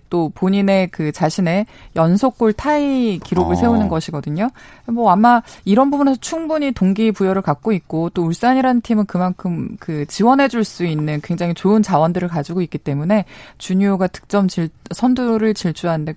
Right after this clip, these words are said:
Speaker 1: 굉장히 좀 많은 힘을 실어주지 않을까 싶습니다.
Speaker 2: 자, 다음으로 포항 대 광주의 경기는 어떨까요?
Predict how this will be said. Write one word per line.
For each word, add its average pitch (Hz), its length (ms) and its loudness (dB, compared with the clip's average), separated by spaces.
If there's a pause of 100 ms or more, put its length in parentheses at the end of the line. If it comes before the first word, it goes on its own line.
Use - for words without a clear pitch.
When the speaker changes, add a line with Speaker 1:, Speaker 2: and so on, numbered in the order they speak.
Speaker 1:
굉장히 165 320 -6
좀 143 140 -6
많은 139 380 -2
힘을 214 220 2
실어주지 214 400 -4
않을까 143 300 -2
싶습니다. - 480 -8 (600)
Speaker 2:
자, - 140 -20 (100)
다음으로 113 520 0
포항 240 400 2
대 220 100 2
광주의 131 480 2
경기는 98 320 -2
어떨까요? 76 440 -4